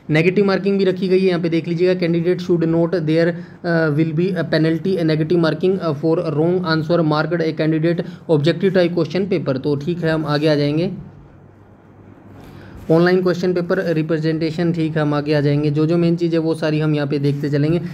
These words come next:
ये थोड़ा सा बताया गया है, for both, अ, writing and making answer the O M R sheet, answer sheet candidate must use black pen। से आपको जो भी, अ,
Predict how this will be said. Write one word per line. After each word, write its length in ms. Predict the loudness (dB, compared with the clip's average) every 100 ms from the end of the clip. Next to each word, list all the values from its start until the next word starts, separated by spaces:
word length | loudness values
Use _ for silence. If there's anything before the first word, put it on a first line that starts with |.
| -6 2
ये 80 | 4
थोड़ा 200 | 4 2
सा 120 | 2
बताया 340 | 0 2 0
गया 180 | 2 0
है, 180 | 0 0
for 120 | -2
both, 300 | 2 0 0
अ, 160 | -2 0
writing 440 | 0 0 0 2
and 160 | 2 0
making 320 | 0 -2 0
answer 300 | -2 0 -2 0
the 60 |
O 180 | 0 0
M 120 | 2
R 80 | 0 -2
sheet, 160 | -4 -4 -4 -2
answer 260 | 0 -2
sheet 360 | -2 0 0 0 -8 -16 0
candidate 460 | 2 4 4 2 0 -2
must 200 | -2 -4 -2
use 260 | 0 -2 0
black 300 | 0 -2 -2
pen। 160 | -2 0
से 100 | 0
आपको 280 | -2 -2 0
जो 140 | 0
भी, 140 | 0
अ, 140 | -2